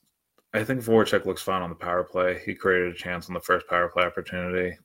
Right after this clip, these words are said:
but at five-on-five, Voracek hasn't done too, too much. He didn't do too much tonight at five-on-five. I think he had a couple assists on, on Thursday,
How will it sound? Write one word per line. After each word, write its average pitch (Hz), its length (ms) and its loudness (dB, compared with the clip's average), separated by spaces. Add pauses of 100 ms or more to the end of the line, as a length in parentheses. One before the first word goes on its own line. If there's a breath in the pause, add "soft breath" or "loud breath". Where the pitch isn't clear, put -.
but 90 300 0
at 85 140 -6
five-on-five, 90 760 2
Voracek 85 440 0
hasn't 85 300 -2
done 85 300 -2 (200)
too, 92 200 -6
too 90 200 -8
much. - 560 -10 (720)
He 131 80 6
didn't 127 140 8
do 113 120 8
too 110 180 4
much 92 300 2 (300)
tonight 90 380 -6
at 82 100 -4
five-on-five. 85 520 -4
I 85 60 -6
think 87 120 -12
he 87 60 -8
had 85 80 -6
a 85 40 -8
couple 90 280 -8
assists - 360 -10
on, 90 380 -8
on 90 280 -12
Thursday, 90 520 -4